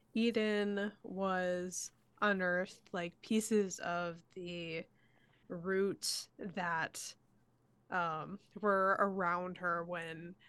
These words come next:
they first completely, um, you know, took her out of the ground under the millions of years of sediment and things that she,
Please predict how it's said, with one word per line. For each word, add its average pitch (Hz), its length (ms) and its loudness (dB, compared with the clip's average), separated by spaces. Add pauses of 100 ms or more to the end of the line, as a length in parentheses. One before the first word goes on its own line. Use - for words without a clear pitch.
(180)
they 180 160 -2
first - 760 -4 (720)
completely, 190 1080 2 (160)
um, 170 400 -2 (560)
you 196 80 -2
know, 180 160 0
took 220 260 -4
her 208 160 4
out 180 240 2
of 180 180 -8 (200)
the 180 80 -8
ground 175 480 -2
under 180 340 -6
the 170 380 -8 (400)
millions 196 760 4
of 180 220 -6
years 180 540 -2
of 170 100 -10
sediment 175 800 -2
and 170 280 -10
things 180 300 -4
that - 180 -12
she, 175 540 -4